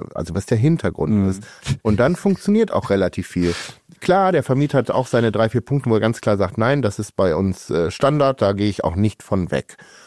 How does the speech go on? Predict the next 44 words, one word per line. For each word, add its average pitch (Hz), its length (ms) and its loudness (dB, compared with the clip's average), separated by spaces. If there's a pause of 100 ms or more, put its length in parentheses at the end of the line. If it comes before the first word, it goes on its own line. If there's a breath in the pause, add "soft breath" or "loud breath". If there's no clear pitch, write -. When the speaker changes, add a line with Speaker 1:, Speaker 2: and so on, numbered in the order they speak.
(160 loud breath)
Speaker 1:
So, 98 140 2
dann 90 140 0
guckt - 280 -2
man 175 140 2
einfach, 170 340 0
okay, 131 320 0
wo 113 120 0
kann 139 180 -2
man 131 160 2
denn 123 180 2
vielleicht 120 260 -2
in 117 120 -4
anderen 139 260 2
Bereichen 104 360 0
das - 120 -2
ein 110 40 -2
bisschen 95 260 -2
abschwächen, 120 520 -2
dass 107 180 0
es 104 80 -6
für 104 120 -4
den 104 160 2
Mieter 113 240 2
ein 104 80 2
bisschen 101 300 -2 (460 loud breath)
positiver 85 680 0
wird, 67 240 -4
ne? 104 160 0
Ich - 120 -4
hatte 127 140 -2
jetzt 123 160 0
aktuell 110 340 0
einen 147 100 0
Fall, 147 400 0 (400 soft breath)
da - 60 -2
habe 120 80 6
ich 135 40 4
auch 135 160 2
angefangen, 123 380 0
den 113 80 2
Vertrag - 360 -4
zu - 100 -2
ändern 139 280 4
und 113 160 2